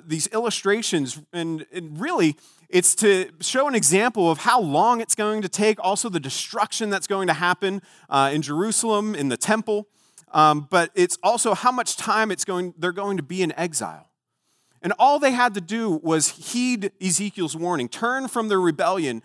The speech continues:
and turn their allegiance back to God. That's all they had to do, but they kept looking at Ezekiel like he's crazy. And so we get to this focal point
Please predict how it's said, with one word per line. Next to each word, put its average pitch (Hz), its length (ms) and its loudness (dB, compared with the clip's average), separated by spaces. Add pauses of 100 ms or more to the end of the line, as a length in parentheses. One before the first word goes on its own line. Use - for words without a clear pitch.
(220)
and 156 160 -4
turn 247 380 -2
their 196 140 4
allegiance 165 500 -2
back 156 280 -4
to 147 100 -8
God. 120 340 -2 (320)
That's 190 160 -2
all 214 200 2
they 226 100 2
had 214 180 0
to 190 60 -8
do, 202 160 -8
but 160 100 -8
they 175 100 0
kept - 280 -4
looking 214 360 -6
at 190 140 2
Ezekiel 135 600 -2 (340)
like 185 240 -4
he's 190 160 -4
crazy. 180 440 -2 (840)
And 185 100 0
so 220 200 4
we 214 160 -2
get 269 200 -2
to 269 80 -2
this 214 220 4
focal 226 420 0
point 151 400 -2